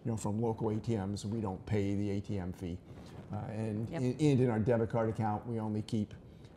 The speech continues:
Speaker 1: you know, a thousand dollars. So if that card does get stolen, um, you know, we're,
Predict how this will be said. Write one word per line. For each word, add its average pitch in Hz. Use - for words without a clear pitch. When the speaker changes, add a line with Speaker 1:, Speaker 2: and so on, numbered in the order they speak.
Speaker 1:
you 113
know, 107
a 104
thousand 117
dollars. 98
So 110
if 104
that 95
card 113
does 123
get -
stolen, 151
um, 101
you 107
know, 101
we're, 107